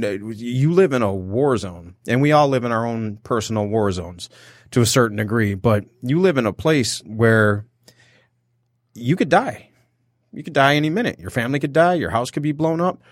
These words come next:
Think of what we do when we drop bombs on it. I think about that shit, man. When we drop bombs on a country, and the majority of the people had nothing to do with that fighting.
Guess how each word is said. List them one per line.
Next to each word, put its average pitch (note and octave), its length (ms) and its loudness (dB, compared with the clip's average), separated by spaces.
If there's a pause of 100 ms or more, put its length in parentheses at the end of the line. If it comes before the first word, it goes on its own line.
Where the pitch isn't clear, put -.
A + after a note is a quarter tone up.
(240)
Think D3+ 160 0
of D3+ 100 2
what C3+ 140 4
we A#2+ 180 0
do B2+ 360 2
when A#2+ 320 -2
we A#2 100 0
drop A#2+ 320 0
bombs B2 420 0
on A2 140 -2
it. G#2 40 -2
I A#2 120 0
think F#3 280 0
about F#2+ 260 0
that F2 160 -6
shit, - 420 -4
man. G#2+ 280 -6
When A#2+ 160 0
we B2+ 100 4
drop C3 340 0
bombs C3+ 380 -4
on G#2+ 80 -6
a G2+ 60 -8
country, D3 440 -2
and G#2 140 -4 (340)
the - 80 -2
majority D3+ 540 4
of A#2+ 80 2
the A2+ 60 0
people D#3 360 -2
had B2+ 180 2
nothing D3+ 480 -4
to B2+ 120 -2
do D#3+ 160 -2
with A#2 160 -4
that G#2+ 180 -2
fighting. F2 440 -6